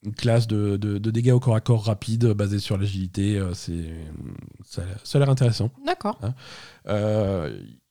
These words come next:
Speaker 1: il y a une deuxième classe qui sera dévoilée, ça va être au prochain FanFest, c'est au Japon en janvier.
Speaker 2: Mhm.
Speaker 1: Euh, et ça sera une classe, on l'avait dit, hein, une classe de, de, de dégâts magiques à distance.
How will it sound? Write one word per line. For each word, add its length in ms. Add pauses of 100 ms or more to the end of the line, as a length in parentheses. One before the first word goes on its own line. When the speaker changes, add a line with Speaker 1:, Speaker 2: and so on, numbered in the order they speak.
(100)
Speaker 1:
il 60
y 60
a 40
une 120
deuxième 320
classe 260
qui 80
sera 180
dévoilée, 480
ça 160
va 140
être 240
au 80
prochain 340
FanFest, 640
c'est 160
au 80
Japon 540
en 100
janvier. 400 (220)
Speaker 2:
Mhm. 260 (100)
Speaker 1:
Euh, 380
et 80
ça 160
sera 160
une 140
classe, 340
on 100
l'avait 200
dit, 180
hein, 60
une 100
classe 260
de, 460
de, 580
de 140
dégâts 240
magiques 360
à 40
distance. 460